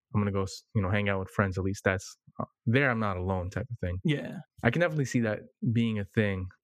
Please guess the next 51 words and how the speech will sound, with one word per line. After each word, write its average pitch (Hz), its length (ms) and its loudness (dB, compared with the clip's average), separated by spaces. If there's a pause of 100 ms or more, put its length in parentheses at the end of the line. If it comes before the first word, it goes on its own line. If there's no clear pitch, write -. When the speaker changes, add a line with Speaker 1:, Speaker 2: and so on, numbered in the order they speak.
(120)
Speaker 2:
Yeah, 160 240 6
I 151 40 -4
think 143 220 0
so. 156 240 -4 (240)
Speaker 1:
Yeah, 104 220 2
and 92 180 -2
s-, - 180 -12
and, 110 180 2
like, 107 180 0
also 117 360 2
on 107 140 0
the 98 140 -2
friend 107 240 2
side, 98 220 2
how 107 60 2
many 110 220 0
of 98 80 -4
your 92 100 -4
friends 98 280 0
are 92 60 2
actually 95 320 -2
doing 90 240 -2
side 95 260 0
hustles, 92 340 -2
and 85 120 -2 (320)
h-, 220 160 -2
how 117 140 2
many 113 180 0
of 101 100 -2
them 98 140 -2
would 95 120 -2
understand 95 680 0
what 92 160 0
you're 95 200 -4 (240)
doing? 101 360 0 (280)
I 98 60 0
think, 95 360 -2
uh, 101 80 0
very 107 240 0
little. 92 440 -2 (100)
I 113 60 6
mean, 135 140 4
they 127 80 2
could 107 160 0
respect 123 440 0
it, 98 100 0
but 95 120 -2
they 101 100 2
wouldn't 98 260 -2
understand 95 500 -4
it. 90 120 -6